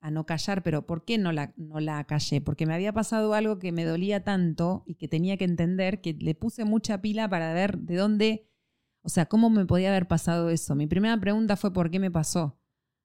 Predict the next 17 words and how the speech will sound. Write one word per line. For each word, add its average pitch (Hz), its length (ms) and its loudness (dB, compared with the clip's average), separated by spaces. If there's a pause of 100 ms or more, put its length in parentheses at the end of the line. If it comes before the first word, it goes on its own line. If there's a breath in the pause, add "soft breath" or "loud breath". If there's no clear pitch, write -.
(180)
¿Por 156 140 -4
qué 185 100 0
me 196 100 0
pasó 185 440 0
que 196 100 0
me 175 120 0
quedé 165 240 -2
con 175 200 -2
tres 170 160 2
niños 175 280 4
pequeños? 180 640 0
¿Por 160 240 -4
qué?", 180 200 0
en 175 60 0
esa 170 200 -4
victimización, 156 800 -8
¿no? 185 220 -2